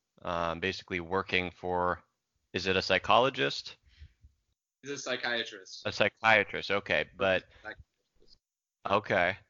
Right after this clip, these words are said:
Speaker 1: And basically, if I understand correctly, you're sort of doing these, these brain maps, these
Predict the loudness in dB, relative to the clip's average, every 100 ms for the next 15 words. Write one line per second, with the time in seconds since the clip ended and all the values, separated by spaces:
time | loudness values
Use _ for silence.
0 | _ _ _ _ -6 0 2 4 4 2
1 | -6 0 2 2 2 2 2 2 -4 -2
2 | 0 0 0 -2 -2 -8 -4 -2 0 -2
3 | -6 _ _ -8 -4 -4 -2 2 2 2
4 | -2 -6 -8 -10 -10 -12 -8 -2 0 0
5 | -2 -4 -6 -10 -14 -12 -10 -10 -10 -14